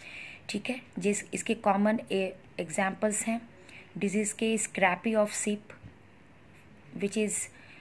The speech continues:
mental disorder caused in sheep, mad cow disease in cow,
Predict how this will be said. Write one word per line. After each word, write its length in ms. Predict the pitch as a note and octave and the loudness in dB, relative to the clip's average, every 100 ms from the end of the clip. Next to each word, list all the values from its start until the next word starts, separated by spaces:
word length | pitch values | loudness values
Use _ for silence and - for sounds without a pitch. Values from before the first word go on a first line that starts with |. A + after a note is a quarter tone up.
| - F#3+ | 0 6
mental 300 | G3+ G#3+ G#3+ G#3 | 6 6 4 2
disorder 400 | G#3 G3+ G#3 G#3+ G3+ | 4 4 4 2 0
caused 280 | F#3+ F#3 - | -2 -2 -2
in 100 | G3+ G3 - - | 0 -2 -4 -2
sheep, 280 | - A#3 - - - - - F#3+ F#3+ | 0 -2 -4 -20 -20 -20 -10 0 6
mad 280 | G3 G#3 - G3+ | 6 4 2 0
cow 140 | G#3 G3+ G3+ | 2 2 2
disease 380 | F#3 G#3+ G3+ - G#3 | 2 0 -2 -4 0
in 180 | G#3 G#3 G#3 | 0 4 4
cow, 260 | F#3 G#3 | 4 2